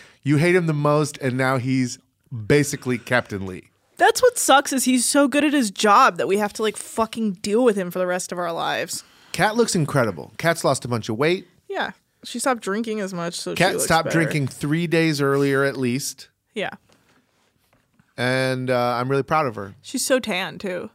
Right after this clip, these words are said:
Speaker 1: And I can't wait to see her next season.
Speaker 2: She's so tan.
Speaker 1: Yeah, she's, she's pretty tan. She must have been taking those, um, those nude, uh, hot tub moonlight
Speaker 2: <laughs> Yeah, seriously.
Speaker 1: walks.
Speaker 2: She's, she,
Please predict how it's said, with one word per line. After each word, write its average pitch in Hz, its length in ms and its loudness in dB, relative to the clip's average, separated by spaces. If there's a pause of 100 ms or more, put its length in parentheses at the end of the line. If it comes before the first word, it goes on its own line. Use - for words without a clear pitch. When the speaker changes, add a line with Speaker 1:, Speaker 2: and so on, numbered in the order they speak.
Speaker 1:
And 123 100 -4
I 127 60 0
can't 131 260 -4
wait 127 220 -4
to 123 180 -4
see 135 220 -6
her 120 160 -6
next 117 240 -10
season. 113 420 -10
Speaker 2:
She's - 280 -6
so 214 460 0
tan. - 420 -10 (220)
Speaker 1:
Yeah, 98 280 -6
she's, 104 320 -12 (120)
she's 98 220 -14
pretty 101 200 -12
tan. 92 500 -12 (460)
She - 120 -10
must 120 200 -6
have 107 80 -10
been 98 100 -8
taking 98 300 -10
those, 87 260 -10
um, 82 340 -12 (300)
those 87 240 -8
nude, 90 460 -6
uh, 85 340 -10 (460)
hot - 240 -8
tub 92 260 -8 (400)
moonlight 98 480 -6
Speaker 2:
<laughs> 277 40 -10
Yeah, 202 420 -2
seriously. 208 460 -2
Speaker 1:
walks. 196 160 2
Speaker 2:
She's, 240 280 0
she, 226 200 -6